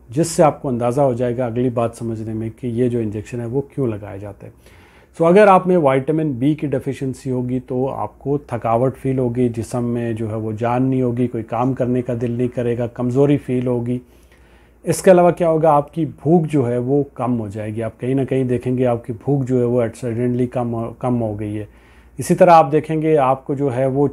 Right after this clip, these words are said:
चक्कर आएंगे, या फिर ये है कि आपका वज़न जो है वो सडनली कम होना शुरू हो जाएगा। इसी तरह आप देखेंगे कि आप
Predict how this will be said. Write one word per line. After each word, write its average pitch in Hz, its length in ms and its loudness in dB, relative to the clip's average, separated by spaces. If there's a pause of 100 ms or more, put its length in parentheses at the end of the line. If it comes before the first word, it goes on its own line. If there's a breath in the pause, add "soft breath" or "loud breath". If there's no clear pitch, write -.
चक्कर 143 340 -2
आएंगे, 131 480 2
या 120 260 2
फिर 123 200 -6
ये 127 240 2
है 123 80 2
कि 143 160 -6
आपका 120 400 -4
वज़न 131 380 2
जो 139 100 2
है 139 60 4
वो 131 120 2
सडनली 123 540 -2
कम 127 240 -2
होना 113 240 -2
शुरू 113 200 -12
हो 110 80 -8
जाएगा। 107 420 -10 (720 soft breath)
इसी 170 160 4
तरह 196 180 8
आप 175 140 8
देखेंगे 165 520 0
कि 160 120 -6
आप 139 220 0